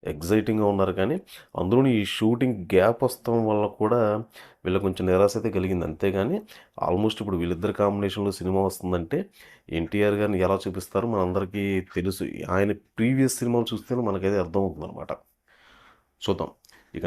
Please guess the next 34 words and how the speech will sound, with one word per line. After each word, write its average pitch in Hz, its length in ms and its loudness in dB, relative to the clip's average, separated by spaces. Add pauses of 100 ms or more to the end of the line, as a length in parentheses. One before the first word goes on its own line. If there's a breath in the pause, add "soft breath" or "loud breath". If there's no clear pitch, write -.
నెక్స్ట్ 87 360 -4
ఈ 98 180 2
మూవీకి 107 320 -2
సంబంధించి 98 480 -2
ఏదైనా 92 220 2
అప్‌డేట్ 90 280 -2
వస్తే 95 220 -4
మళ్ళీ 92 220 -2
మనం 90 200 0
మాట్లాడుకుందాం. 90 540 -2 (600 loud breath)
ఎన్టీఆర్ 104 440 0
గారిని 98 400 2 (180)
ఎంత 87 220 -4 (180)
పవర్‌ఫుల్‌గా 98 680 -2
చూపించబోతున్నారు 92 720 -2
అనేది 90 220 0
ఈ 92 160 -2
సినిమా 92 320 -2
సంబంధించి 92 520 -4
వేరే 95 300 2
ఏదైనా 92 240 0 (140)
పోస్టర్ 95 440 -2
రిలీజ్ 95 240 2
అయితే 92 240 2 (580)
ఒక - 180 -4 (160)
క్లారిటీ 95 400 0
అయితే 98 160 2
వస్తుంది 90 340 -2
మనందరికీ. 85 480 -6 (720 soft breath)
ఆయనకి 87 240 -4
సంబంధించి 95 400 0
ఏదైనా 90 220 0
గ్లింప్స్ 90 460 -6
కానీ, 90 280 0